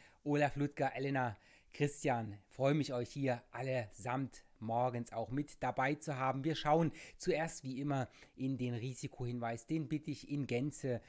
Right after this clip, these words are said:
zur Kenntnis zu nehmen. Sie wissen, der Handel mit Devisen und C F Ds auf Margin, der kann zu Verlusten führen. Schauen wir dann fortfolgend einfach einmal in die Tagesnachrichten. Heute gibt's ein bisschen mehr als gestern.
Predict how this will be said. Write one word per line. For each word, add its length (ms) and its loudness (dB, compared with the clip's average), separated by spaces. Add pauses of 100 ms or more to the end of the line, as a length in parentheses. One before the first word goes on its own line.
(200)
zur 260 0
Kenntnis 520 -4
zu 140 -6
nehmen. 320 -2
Sie 160 -6
wissen, 220 -6
der 160 -4
Handel 240 -6
mit 240 -6
Devisen 400 -6
und 220 -10
C 160 -8
F 100 -12
Ds 400 -12
auf 180 -14
Margin, 460 -14 (460)
der 140 -16
kann 280 -12
zu 140 -14
Verlusten 480 -6
führen. 540 2 (260)
Schauen 320 0
wir 240 4 (340)
dann 260 -4
fortfolgend 720 0
einfach 400 -4
einmal 400 -2
in 240 -4
die 160 -4
Tagesnachrichten. 960 -6
Heute 320 2
gibt's 380 -6
ein 200 -2
bisschen 460 -2
mehr 240 0
als 220 -4
gestern. 500 0